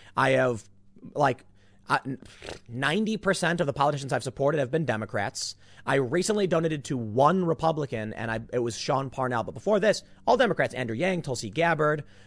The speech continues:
um, uh, Michelle Crusoe Cabrera. I even donated to a progressive, absolutely, who was challenging Nancy Pelosi. And I've explained all of this in the past.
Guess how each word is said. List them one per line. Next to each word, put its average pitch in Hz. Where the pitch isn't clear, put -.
um, 110
uh, 92
Michelle 120
Crusoe 143
Cabrera. 143
I 139
even 214
donated 202
to 175
a 151
progressive, 131
absolutely, 196
who 156
was 156
challenging 156
Nancy 135
Pelosi. 151
And 147
I've 147
explained 190
all 131
of 120
this 120
in 123
the 117
past. -